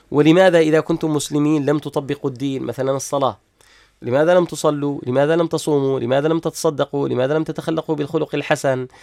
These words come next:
لماذا ارتكبتم المحرمات، المعاصي، الزنا، الربا؟ لماذا فعلتم أفعال المفسدين؟" كل هذا يدخل في قوله:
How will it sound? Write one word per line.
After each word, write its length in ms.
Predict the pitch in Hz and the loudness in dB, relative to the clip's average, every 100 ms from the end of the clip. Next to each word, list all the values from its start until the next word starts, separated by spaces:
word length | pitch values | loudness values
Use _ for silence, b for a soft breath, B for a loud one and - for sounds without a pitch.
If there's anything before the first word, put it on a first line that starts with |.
| B B | B B
لماذا 260 | 135 151 160 | 0 2 2
ارتكبتم 460 | - 156 175 160 | 0 -4 -4 -2
المحرمات، 760 | 151 143 - 143 139 139 135 - | -2 -2 0 2 4 4 2 0
المعاصي، 760 | 127 127 120 143 135 135 131 123 | -2 0 2 2 0 -4 -6 -6
الزنا، 600 | 113 131 147 131 127 123 | -4 -2 2 2 2 -2
الربا؟ 420 | 127 139 127 127 | -2 0 2 2
لماذا 320 | 131 147 170 | 0 2 2
فعلتم 400 | 165 160 165 156 | 0 -2 -2 -4
أفعال 280 | 127 143 156 | -2 -2 0
المفسدين؟" 480 | 147 135 160 175 180 | -2 -4 -4 -4 -2
كل 220 | 180 170 | 0 2
هذا 220 | 160 165 | 2 2
يدخل 280 | 165 - 156 | 0 -2 -4
في 140 | 156 | -4
قوله: 520 | 156 170 175 165 202 | -2 0 2 0 -2